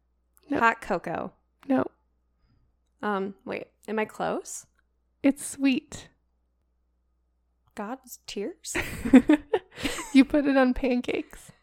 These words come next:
Speaker 2: Syrup.
Speaker 1: <laughs> Yes.
Speaker 2: <laughs> That took a very long time, but I got it.
Speaker 1: Yay.
Speaker 2: All right. Yet.
Speaker 1: Yes. It's maple syrup.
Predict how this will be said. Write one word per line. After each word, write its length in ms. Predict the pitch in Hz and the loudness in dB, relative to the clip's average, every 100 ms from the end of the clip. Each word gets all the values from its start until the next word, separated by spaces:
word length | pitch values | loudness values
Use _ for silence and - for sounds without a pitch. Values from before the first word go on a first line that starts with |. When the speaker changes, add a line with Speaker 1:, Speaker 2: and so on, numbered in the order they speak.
| _ _ | _ _
Speaker 2:
Syrup. 760 | - - 605 427 359 180 - - | -12 -6 -2 2 4 4 2 -4
Speaker 1:
<laughs> 1000 | - - - - - - - 302 294 277 | -6 -8 -12 -14 -18 -4 6 8 10 10
Yes. 440 | 294 262 - - - | 10 10 6 -6 -4
Speaker 2:
<laughs> 1040 | 294 - - - 277 392 381 269 381 - | -4 -6 -10 -6 0 2 2 0 -2 -4
That 240 | - 247 - | -2 -2 0
took 320 | - 214 - - - - | -2 -2 -4 -10 -10 2
a 200 | 523 508 | 4 6
very 400 | - 359 320 320 | 4 8 12 12
long 280 | 349 247 247 | 12 10 8
time, 260 | 247 381 233 | 6 4 4
but 120 | 233 | 4
I 80 | 226 | 2
got 300 | 240 285 320 | 2 4 6
it. 500 | 370 523 453 381 277 - - _ - - - | 8 8 6 4 0 -4 -20 _ -20 -20 -8
Speaker 1:
Yay. 460 | 349 320 320 311 302 | -4 -2 -2 -2 -2
Speaker 2:
All 80 | 277 | -2
right. 500 | 285 285 269 247 240 240 - - - - _ _ - | -2 -4 -4 -6 -6 -10 -16 -20 -20 -20 _ _ -10
Yet. 340 | 175 - - | -8 -8 -8
Speaker 1:
Yes. 520 | - - - - - - - | 4 4 4 -2 -8 -12 -4
It's 320 | 233 277 285 | 6 6 8
maple 320 | 269 262 247 | 6 6 6
syrup. 300 | 254 - - | 4 2 0